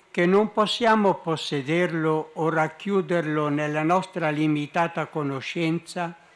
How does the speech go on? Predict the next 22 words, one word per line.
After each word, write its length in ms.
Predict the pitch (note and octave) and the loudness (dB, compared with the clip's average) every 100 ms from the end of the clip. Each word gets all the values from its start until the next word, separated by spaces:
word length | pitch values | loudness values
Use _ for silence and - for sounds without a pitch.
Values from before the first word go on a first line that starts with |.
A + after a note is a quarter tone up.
| _ _ - - _ | _ _ -20 -20 _
possiamo 540 | - D3 - E3+ D#3+ D#3+ | -12 -10 -2 0 2 0
chiamare 600 | D#3 E3 D3+ D#3 D#3 D#3 | -2 -2 0 0 0 -2
Dio 360 | C3 E3+ F3 F3 | -4 -2 0 0
per 280 | F3 E3+ C#3+ | -2 -6 -4
nome. 480 | F3 F#3 B2 G#2+ G#2 - - _ _ _ _ _ _ _ _ _ _ _ | -2 -2 -4 -10 -16 -20 -20 _ _ _ _ _ _ _ _ _ _ _
È 220 | G#3+ D#3+ | -4 -2
vero, 560 | C#3 F3+ D3+ B2 A#2+ - _ _ | 2 2 0 -4 -8 -12 _ _
Lui 360 | E3 F3 G3 F#3+ | -2 2 4 4
resta 400 | G3 G3 - G3 | 2 0 -2 -4
sempre 560 | - G#3+ G3+ - F#3+ | 0 0 0 -2 -2
il 140 | F#3 E3+ | -2 -2
Santo, 760 | - G#3 D3+ A#2 - A#2+ A2+ _ _ _ _ | -2 -2 -2 -6 -12 -20 -20 _ _ _ _
altro 580 | G3+ F#3+ D#3 - B2 A#2+ | 2 2 -2 -12 -10 -8
da 180 | G#2+ | -6
noi, 480 | B2+ B2+ B2 A#2+ A2 G#2+ _ _ _ _ _ _ _ _ _ _ _ _ | -4 -4 -4 -6 -8 -16 _ _ _ _ _ _ _ _ _ _ _ _
ma 420 | C#3 C#3 D3 - | 0 0 0 -6
è 220 | D#3+ D3+ | -4 0
anche 540 | D#3+ F3 F3+ - E3+ | 2 2 0 -2 -4
diventato 1200 | D3 D#3 D3 D#3 D#3 - E3+ E3 - E3 D#3+ - _ | 0 -2 0 0 -2 0 -2 -2 -4 -4 -4 -8 _
uno 400 | A3 F#3+ C3 B2 | -2 -2 -2 -6
di 200 | A2+ A#2+ | -8 -6
noi. 480 | A#2+ A#2+ A#2 A2+ | -6 -6 -8 -10